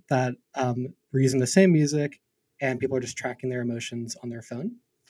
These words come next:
Um, what's kind of cool about it is emotional flexibility seems to be potentially symptomatic of depression or P T S D, but it also, as we found in our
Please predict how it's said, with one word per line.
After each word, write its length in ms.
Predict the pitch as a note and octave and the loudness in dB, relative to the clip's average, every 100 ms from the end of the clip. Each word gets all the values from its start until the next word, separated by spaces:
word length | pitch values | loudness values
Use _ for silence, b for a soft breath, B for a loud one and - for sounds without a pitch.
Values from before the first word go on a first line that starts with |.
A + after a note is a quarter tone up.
| b b b b - | b b b b 4
Um, 320 | E3 D#3+ D#3 - | 8 8 4 4
what's 200 | E3 E3 | 4 4
kind 280 | - C4+ C#4 | 2 4 4
of 120 | A#3 - | 2 -4
cool 260 | - C#4 D#4 | -4 2 4
about 300 | E3 C#3+ C#3 | 4 4 2
it 160 | C#3+ | 0
is 320 | C#3+ C#3 C3 D3+ | 2 2 2 2
emotional 420 | D#3 G#3 A3+ A#3+ | 4 4 6 2
flexibility 680 | F3 - C3+ C#3+ C#3 C3+ B2+ | 2 -4 -4 -2 0 0 -2
seems 340 | - C3+ C3 | -2 -4 -4
to 100 | B2+ | -6
be 400 | B2 B2 A#2+ A#2+ _ _ _ | -4 -2 -2 -4 _ _ _
potentially 440 | - D#3 C#3 C3+ B2+ | -4 -2 0 -2 -2
symptomatic 720 | C3+ B2+ C3 F3 F3+ E3+ - _ _ _ - | -2 -6 0 2 2 0 -6 _ _ _ 0
of 360 | C3+ B2+ A#2+ | 2 2 0
depression 480 | B2 - A#2+ - A#2+ | -4 -6 -8 -6 -6
or 140 | A#2+ | -6
P 180 | A#2+ B2+ | -8 -10
T 140 | - A#2 | -10 -10
S 160 | A#2 | -8
D, 240 | - F#3+ F#3 _ _ _ _ _ | 0 0 -2 _ _ _ _ _
but 100 | F3+ | 8
it 100 | G3 | 8
also, 640 | F#3+ A3 A#3 G#3+ F#3 E3+ D#3+ | 6 4 6 8 8 8 2
as 200 | D#3 D#3 | 2 2
we 100 | D3 | 2
found 280 | C#3 D3 C#3 | 0 0 2
in 100 | C3+ | 0
our 360 | C3 B2+ B2 | 0 0 -2